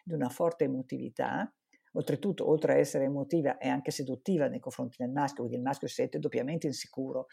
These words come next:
da questo punto di vista, e quindi come nemica, no? Invece la donna è alla base, se le va a guardare, no, i, i quadri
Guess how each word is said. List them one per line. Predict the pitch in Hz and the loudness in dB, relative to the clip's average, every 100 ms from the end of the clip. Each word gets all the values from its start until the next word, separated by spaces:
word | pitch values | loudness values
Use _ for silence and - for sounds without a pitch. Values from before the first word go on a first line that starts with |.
| - - | -18 -8
da | |
questo | 131 127 - | -6 -6 -8
punto | 135 131 | -8 -4
di | 151 151 | 2 2
vista, | - - - 170 - _ - | 0 -4 -4 -4 -8 _ -8
e | - | 4
quindi | 320 277 | 6 6
come | - 165 170 | 6 2 2
nemica, | 165 160 151 135 - 139 131 - | 0 0 2 0 -2 -4 -4 -4
no? | 143 - _ | -6 -8 _
Invece | - 269 339 123 | -2 0 0 2
la | 131 | 4
donna | 175 226 147 - | 4 4 2 0
è | |
alla | 151 139 139 | 0 0 0
base, | 151 160 170 165 - _ _ _ _ _ | 0 2 6 4 4 _ _ _ _ _
se | _ - | _ 0
le | 139 | 2
va | 131 | 4
a | 135 | 4
guardare, | 135 123 143 131 | 4 4 2 2
no, | 131 127 131 | 2 0 0
i, | 127 127 - 127 | -2 -6 -8 -10
i | - | -6
quadri | - 131 123 120 | -2 0 -2 -6